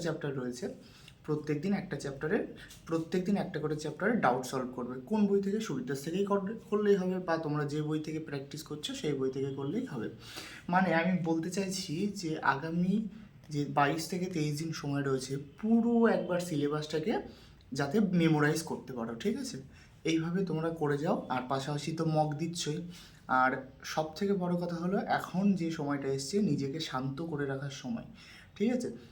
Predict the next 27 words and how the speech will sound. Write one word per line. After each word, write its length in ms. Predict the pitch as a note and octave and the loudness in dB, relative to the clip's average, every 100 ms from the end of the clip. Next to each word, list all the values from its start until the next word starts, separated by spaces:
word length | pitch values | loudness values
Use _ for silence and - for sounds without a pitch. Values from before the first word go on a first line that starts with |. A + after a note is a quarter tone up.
| - - - - | -20 -20 -20 0
এই 160 | F3 F3 | 2 4
পরীক্ষা 340 | E3+ E3 E3 D3 | 4 2 0 0
হবে 220 | C#3+ D3 | 0 0
কি 120 | D3 | 0
না, 140 | C#3+ C#3 | 0 0
পরীক্ষা 400 | C3+ D3+ C#3+ - | 0 -4 -4 -4
ক্যান্সেল 400 | C3+ C#3+ C#3 D3 | -2 0 0 0
হলো 180 | C#3+ C#3 C3+ | 0 0 0
কি 80 | |
না, 120 | C3+ C3+ C3 | 2 2 2
ওবিসি 360 | D3+ D#3+ D#3+ D3+ | 2 2 2 0
কেস 160 | D3+ C3+ | 0 0
হলো 180 | C#3+ C#3 | 0 0
কি 120 | C#3 | 0
না, 100 | C3+ C3+ - | -2 0 4
পরীক্ষা 320 | G3+ G3 F3+ | 4 4 2
পিছিয়ে 360 | E3+ E3+ E3+ D#3 | 0 2 2 4
গেল 140 | D3+ C#3 | 4 2
কি 100 | C#3+ | 0
না, 100 | C#3 - - - - | -2 -4 -14 -14 2
এই 200 | G3 A3 G#3 | 6 6 4
সব 200 | - F#3+ D#3+ | 2 2 2
যত 200 | F3 F3+ F3+ D#3+ | -2 0 2 6
আবোল 440 | D#3 E3+ E3+ E3+ E3 | 6 4 0 -2 2
তাবোল 440 | D#3 D3+ D#3+ D#3+ D#3+ D#3+ | 2 2 0 0 -2 -2
তথ্য 300 | D#3+ D3+ - D3 | -4 -6 -2 0
রয়েছে, 400 | C#3 C#3+ C#3+ | 2 2 2